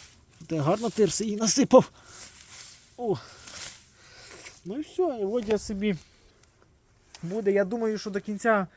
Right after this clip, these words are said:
е, сезону, поки тут так тепло, більш-менш, вона буде десь отака гу-, я так думаю, я не знаю, як воно буде. Буде десь отака.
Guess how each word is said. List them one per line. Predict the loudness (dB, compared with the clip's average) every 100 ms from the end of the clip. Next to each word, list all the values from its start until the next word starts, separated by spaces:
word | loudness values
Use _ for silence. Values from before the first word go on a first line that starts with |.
| -20 -20 _ -6
е, | -2 0 0 0
сезону, | -2 0 0 0 -4 -8 -8
поки | -8 -6
тут | -6 -6
так | -6 -4
тепло, | 2 2 2 -4
більш-менш, | -6 -6 -4 -4 -6 -14 -20 -20 -20 -20 -20 _ -8
вона | -4 -4
буде | -2 -2
десь | -2 -6
отака | -6 -6 -6
гу-, | -6 -10 -12 -20 _ _
я | -2
так | 0 -2
думаю, | -2 -2 -2 -8 -14 -14
я | -6 -4
не | -4
знаю, | -4 -6 -6 -14 _ _ -20 _ _ -14
як | -12
воно | -10 -10
буде. | -8 -8
Буде | -4 -2 -2
десь | -4 -8
отака. | -10 -8 -8